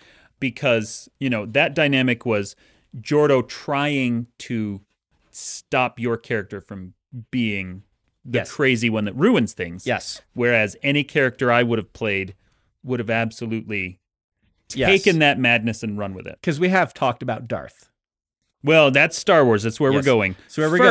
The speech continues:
Speaker 1: First, we need to talk about the other side of the Brandon characters, which is the evil.
Speaker 2: Evil is a,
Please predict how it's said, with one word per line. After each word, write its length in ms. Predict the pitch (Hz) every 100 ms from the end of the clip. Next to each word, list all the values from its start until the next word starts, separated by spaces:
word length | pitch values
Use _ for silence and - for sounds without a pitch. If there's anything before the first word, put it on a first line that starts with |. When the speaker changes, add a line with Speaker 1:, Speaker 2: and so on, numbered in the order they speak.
| 156
Speaker 1:
First, 280 | 107 - -
we 180 | 156 180
need 180 | 196 160
to 40 |
talk 200 | - 175
about 180 | 151 139
the 140 | 147
other 160 | 151 165
side 320 | - 147 131
of 100 | 110
the 80 | 117
Brandon 400 | 113 123 120 110
characters, 600 | 123 98 - 95 - - _ _ _ -
which 180 | 120
is 120 | 120 101
the 100 | 131
evil. 380 | 165 101 - _ _ _ -
Speaker 2:
Evil 480 | 262 269 262 311 349 - _
is 160 | 170 165
a, 120 | 156